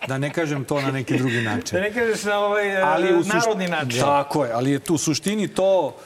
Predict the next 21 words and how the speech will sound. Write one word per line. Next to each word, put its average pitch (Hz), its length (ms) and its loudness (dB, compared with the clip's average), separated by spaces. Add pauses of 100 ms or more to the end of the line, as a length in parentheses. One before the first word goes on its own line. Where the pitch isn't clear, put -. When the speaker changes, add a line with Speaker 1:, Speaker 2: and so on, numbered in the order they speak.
(140)
Speaker 1:
a, 131 460 0 (180)
drugačije 165 460 0
Speaker 2:
Ali, 170 100 0
ali 143 180 2
znači, 143 280 2
Speaker 1:
ambalažiranje 220 180 4
Speaker 2:
desit 262 220 0
će 269 80 0
se. 208 60 2
Speaker 1:
istog 180 400 0
Speaker 2:
Dobro, 190 160 2
to 220 80 2
je 226 40 2
Speaker 1:
sadržaja. 220 320 2
Speaker 2:
jasno. 254 260 -2
O 147 40 -4
čemu 226 220 -2
služi? 202 300 -4 (1200)
Speaker 1:
Pa, - 60 -12
prvi, 127 440 -6
vidiš 110 320 -2